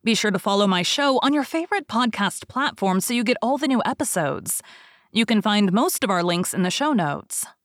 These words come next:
but also our website, bite at a time books dot com, includes all of the links for our show, including to our Patreon to support the show, and YouTube, where we have special behind the narration of the episodes.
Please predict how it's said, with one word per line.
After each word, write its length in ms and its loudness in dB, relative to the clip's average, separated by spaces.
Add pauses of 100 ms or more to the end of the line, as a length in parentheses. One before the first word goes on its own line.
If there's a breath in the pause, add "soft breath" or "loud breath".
(100)
but 100 2
also 440 0
our 160 0
website, 600 0
bite 240 -2
at 100 -2
a 40 -2
time 260 -2
books 240 -2
dot 220 -4
com, 480 0
includes 440 0
all 180 0
of 100 -2
the 100 -2
links 260 -4
for 140 -4
our 140 -2
show, 500 -4 (500 loud breath)
including 680 2
to 120 -2
our 120 2
Patreon 580 -2
to 80 -4
support 400 -4
the 80 -2
show, 440 -2 (420 loud breath)
and 180 2
YouTube, 680 2
where 120 2
we 100 0
have 180 -2
special 440 -4
behind 360 0
the 40 2
narration 560 0
of 120 -2
the 120 -2
episodes. 760 -4